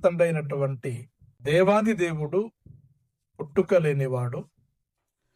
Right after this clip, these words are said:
ప్రారంభం లేనివాడు అన్న సంగతి మనందరికీ తెలుసు. పరలోకమందున్న కన్న తండ్రి అయినటువంటి దేవాది దేవుడు ఎలాగైతే పుట్టుక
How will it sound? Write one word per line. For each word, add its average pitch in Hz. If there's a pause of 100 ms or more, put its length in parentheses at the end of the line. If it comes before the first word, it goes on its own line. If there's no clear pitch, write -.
(340)
ప్రారంభం 185 (120)
లేనివాడు 139
అన్న 123 (720)
సంగతి 180
మనందరికీ 139
తెలుసు. - (1800)
పరలోకమందున్న 214 (160)
కన్న 170 (120)
తండ్రి 185
అయినటువంటి 156 (920)
దేవాది 185 (100)
దేవుడు 156 (1400)
ఎలాగైతే 190 (640)
పుట్టుక 170